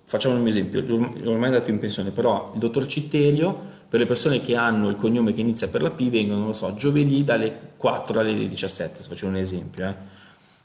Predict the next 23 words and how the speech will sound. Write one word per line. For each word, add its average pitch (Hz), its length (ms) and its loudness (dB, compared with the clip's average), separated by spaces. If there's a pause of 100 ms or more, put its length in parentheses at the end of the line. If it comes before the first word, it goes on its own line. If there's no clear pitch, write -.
(140)
Quindi - 320 4
io 147 140 4
so 123 200 4
che 117 100 2
dalle 110 200 2
quattro 127 220 0
alle 117 100 0
diciassette 131 440 0
devo 123 140 2
andare 120 220 2
al - 80 -2
palazzetto - 720 0
a - 80 -8
fare, 104 500 0 (920)
a - 100 -6
fare 110 260 2
le, 101 380 4
a 101 80 -2
fare 104 240 0
la, 98 260 0
l'antinfluenzale. 92 1080 -4 (1000)
Quindi, 131 880 0 (1600)
eh, 92 1040 -2